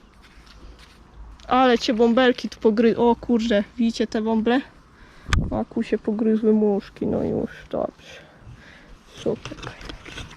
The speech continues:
Dobra, idź. O, proszę. No i tak powinny konie reagować na pastuch. Takowy. Dobra, chodź, chodź, chodź, chodź,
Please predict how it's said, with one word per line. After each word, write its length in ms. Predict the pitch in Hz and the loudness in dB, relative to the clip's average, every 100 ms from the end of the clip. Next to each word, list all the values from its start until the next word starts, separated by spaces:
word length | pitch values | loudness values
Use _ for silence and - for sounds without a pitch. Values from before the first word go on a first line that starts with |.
| - - - - - - - - - - - - - - - - - - - - - - - - - - - - - | -20 -20 -20 -18 -18 -18 -20 -20 -20 -20 -20 -20 -20 -20 -20 -20 -20 -20 -20 -20 -20 -20 -20 -20 -20 -20 -20 -20 0
Dobra, 180 | 247 220 | 2 2
idź. 220 | - 277 - - - - - - - - - - - - - - - - | 2 0 -2 -18 -16 -10 -10 -12 -16 -14 -14 -14 -12 -2 -2 -2 -12 -6
O, 140 | 190 - | -6 -2
proszę. 380 | 330 262 - 214 | 2 2 2 -4
No 80 | 294 480 | -2 -2
i 40 | 415 | -2
tak 140 | 269 | -4
powinny 420 | - 214 233 226 208 | -6 -4 0 0 -2
konie 340 | - 233 226 | -2 0 0
reagować 500 | 196 190 240 247 - | 0 -2 -4 -6 -6
na 100 | 220 | -10
pastuch. 520 | - 180 - 196 - - - - - - - - - | -8 -8 -8 -14 -14 -16 -18 -18 -20 -20 -20 -18 -12
Takowy. 460 | 214 - 208 196 190 - - - - - - - - - - | -6 -2 0 -2 -6 -12 -20 -20 -20 -20 -20 -20 -20 -20 -4
Dobra, 140 | 233 | -2
chodź, 220 | 214 262 - | 0 -2 -4
chodź, 160 | 254 | -8
chodź, 160 | 254 - | -12 -10
chodź, 120 | - | -12